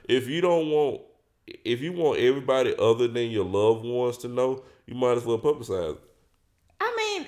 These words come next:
Speaker 2: I feel like if I were to do, folks need to know we together.
Speaker 1: Who, but
Speaker 2: They, people need to know,
Speaker 1: your
Speaker 2: women
Speaker 1: lo-
Speaker 2: need to know we're together, so they won't try me.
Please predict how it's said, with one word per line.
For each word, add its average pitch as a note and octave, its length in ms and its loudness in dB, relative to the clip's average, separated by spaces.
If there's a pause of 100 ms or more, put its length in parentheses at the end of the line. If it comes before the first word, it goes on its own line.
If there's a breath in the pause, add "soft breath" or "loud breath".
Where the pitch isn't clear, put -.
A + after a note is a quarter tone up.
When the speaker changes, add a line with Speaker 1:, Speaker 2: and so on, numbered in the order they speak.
(120)
Speaker 2:
I G#4 280 4
feel D4 260 2
like G#3+ 580 0 (460)
if A3+ 180 -6
I D#4 240 2
were D#4+ 160 -2
to D4+ 60 -8
do, C4+ 640 -6 (1300)
folks C4 300 -2
need A#3+ 160 -8
to - 60 -12
know G3+ 220 -2
we F#3+ 120 -6
together. - 420 -14 (1300)
Speaker 1:
Who, F3+ 320 -2
but C3+ 340 4 (440)
Speaker 2:
They, C#4 200 8
people D#4 160 2
need C#5+ 360 10
to F#4+ 60 4
know, E4 280 6
Speaker 1:
your C#4 200 8
Speaker 2:
women A4+ 160 12 (180)
Speaker 1:
lo- G4+ 60 2
Speaker 2:
need G#4 200 6
to A4 100 6
know C#4+ 340 6
we're C4+ 200 2
together, A3+ 720 2 (220)
so G#3+ 160 2
they A3+ 160 4
won't A#3+ 260 -2
try F4+ 420 2
me. G#3 680 -6